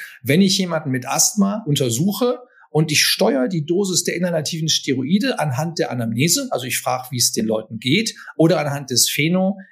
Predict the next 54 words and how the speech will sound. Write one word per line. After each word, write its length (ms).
ist 180
es 120
unterm 240
Strich 260
das 160
Gleiche. 360
Und 60
da 100
sagt 240
man 140
zu 140
Recht, 280
„Na 80
ja, 120
ganz 280
ehrlich, 280
dann 160
kannst 260
du 60
doch 260
zum 340
Äußersten 600
schreiten 500
und 140
die 80
Leute 280
fragen, 540
wie 100
es 180
ihnen 140
geht, 260
wenn 100
du 120
die 180
inhalative 480
Steroiddosis 600
ändern 240
möchtest.“ 300
Das, 300
wo 160
wir 180
beide 320
aber 160
drüber 260
reden, 360
ist 200
ja 60
erstmal 460
die 320
Frage, 560
ist 220
es 160
ein 160
Asthma? 560